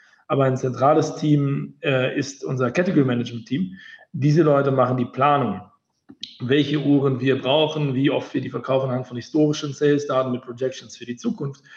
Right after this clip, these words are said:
und auch die, die Preise. Und hier suchen wir tatsächlich auch nochmal Leute. Also wir haben das Team ist geführt von, äh, Patrick Schumacher, äh, heißt mein, äh,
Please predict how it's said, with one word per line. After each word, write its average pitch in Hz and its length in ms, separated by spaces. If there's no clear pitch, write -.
und 139 180
auch 135 180
die, 120 240
die 120 120
Preise. 143 640
Und 135 200
hier 139 180
suchen 160 220
wir 156 100
tatsächlich 151 300
auch 143 60
nochmal 143 220
Leute. 165 460
Also 127 200
wir 123 240
haben 131 180
das 131 140
Team 160 160
ist 151 120
geführt 143 320
von, 131 280
äh, 135 340
Patrick 151 260
Schumacher, 147 920
äh, 123 40
heißt 127 240
mein, 131 240
äh, 120 160